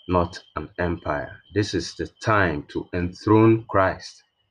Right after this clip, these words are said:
with the tools God has provided, and we will no longer hold on to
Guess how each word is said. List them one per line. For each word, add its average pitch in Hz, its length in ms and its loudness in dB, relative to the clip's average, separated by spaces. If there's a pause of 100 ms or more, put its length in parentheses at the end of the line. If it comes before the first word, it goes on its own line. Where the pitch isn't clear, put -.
(680)
with 82 160 -4
the 78 80 -4
tools 110 480 4
God 101 280 -2
has - 420 -16 (200)
provided, 123 800 -2 (300)
and 95 360 -6
we 135 220 6
will 117 300 6
no 117 340 4
longer 117 720 4 (880)
hold 92 220 2
on 82 220 0
to 78 240 -10